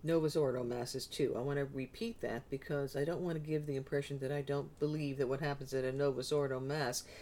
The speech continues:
is different from what happens at the traditional Latin Mass.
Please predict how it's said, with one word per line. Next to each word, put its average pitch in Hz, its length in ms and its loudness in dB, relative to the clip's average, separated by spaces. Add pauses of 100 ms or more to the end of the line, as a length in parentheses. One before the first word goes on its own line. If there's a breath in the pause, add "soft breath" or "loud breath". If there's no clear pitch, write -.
(420 loud breath)
is 143 240 6
different 170 420 4
from 135 160 -2
what 135 160 -2
happens 135 540 -4
at 127 440 -4
the 127 280 -4
traditional 147 500 -2
Latin - 320 -4
Mass. - 520 -6